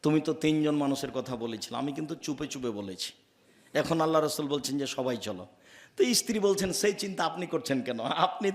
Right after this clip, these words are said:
তিনজনকে দাওয়াত দিয়েছেন, আমরা তিনজনের প্রস্তুতি নিই, বাকি কি করবেন উনি তার ব্যাপার, অত যেন দুশ্চিন্তা ভোগ করেন না।" তো খানা পানি রেডি করলেন, বলে, "এইভাবে রেডি, আচ্ছা, ঠিক আছে, এই তোমরা আসো আর খেতে থাকো, আসো আর খেতে থাকো।"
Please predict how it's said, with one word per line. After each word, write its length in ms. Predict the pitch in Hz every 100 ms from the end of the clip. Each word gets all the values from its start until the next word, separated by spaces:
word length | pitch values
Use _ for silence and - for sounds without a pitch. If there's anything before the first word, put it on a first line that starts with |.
| 196
তিনজনকে 560 | 156 151 151 165 165
দাওয়াত 280 | 165 165 160
দিয়েছেন, 380 | 156 165 165 196
আমরা 240 | 160 156
তিনজনের 540 | 147 170 170 165 156 143
প্রস্তুতি 520 | - 156 - 147 135
নিই, 160 | 110 - _ - - 131
বাকি 280 | 156 165 190 -
কি 120 | 285
করবেন 340 | 202 220 208
উনি 140 | 208 196
তার 260 | 196 160
ব্যাপার, 280 | 131 98 104 - - _ _
অত 200 | 190 220
যেন 220 | 226 247
দুশ্চিন্তা 500 | 415 185 - 196 185
ভোগ 140 | 180 170
করেন 220 | 170 160 160
না।" 200 | 156 - - - - - - - - - - -
তো 100 | -
খানা 240 | - 233
পানি 220 | 226 226 214
রেডি 220 | 208 208
করলেন, 440 | 190 180 185 165
বলে, 280 | - 214 208
"এইভাবে 360 | 202 180 175 170
রেডি, 240 | 156 151
আচ্ছা, 360 | 151 226 - 220
ঠিক 240 | 156 180
আছে, 300 | 156 143 131 - - - 214
এই 60 | 214
তোমরা 300 | 196 190 185
আসো 200 | 185 185
আর 100 | 170
খেতে 260 | 170 151
থাকো, 220 | 143 135 151
আসো 220 | 156 156
আর 80 | 139
খেতে 240 | 127 117
থাকো।" 260 | 110 110